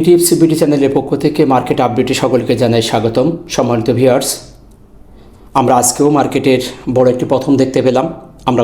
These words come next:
গতদিন দেখেছিলাম মার্কেটের অনাকাঙ্ক্ষিত একটি পরিবর্তন, আমাদের মুভিং অ্যাভারেজকে ভেদ করে নিচে নেমে এসেছে। আমরা গতদিন দেখেছিলাম যে মার্কেটে একটি বড় আকারের নেগেটিভ সিগন্যাল। আমরা আমাদের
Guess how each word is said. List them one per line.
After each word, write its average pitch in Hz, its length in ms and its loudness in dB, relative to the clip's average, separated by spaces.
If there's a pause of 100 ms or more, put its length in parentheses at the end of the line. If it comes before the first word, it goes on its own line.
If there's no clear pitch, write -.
গতদিন 123 280 0 (100)
দেখেছিলাম 127 460 0
মার্কেটের 123 400 0 (480)
অনাকাঙ্ক্ষিত 147 560 0
একটি - 260 -2
পরিবর্তন, 123 480 0 (280)
আমাদের 113 320 2
মুভিং 131 240 2
অ্যাভারেজকে 120 760 2 (720)
ভেদ 135 160 2 (120)
করে 123 160 4 (100)
নিচে 117 260 2
নেমে 117 200 2
এসেছে। 143 260 0 (680)
আমরা 113 220 2
গতদিন 123 260 0 (120)
দেখেছিলাম 123 380 0
যে 117 160 2
মার্কেটে 117 320 -2
একটি - 180 -4
বড় 131 200 4
আকারের 113 280 0 (220)
নেগেটিভ 131 260 2 (100)
সিগন্যাল। 110 300 0 (340)
আমরা 117 200 0 (260)
আমাদের 117 300 2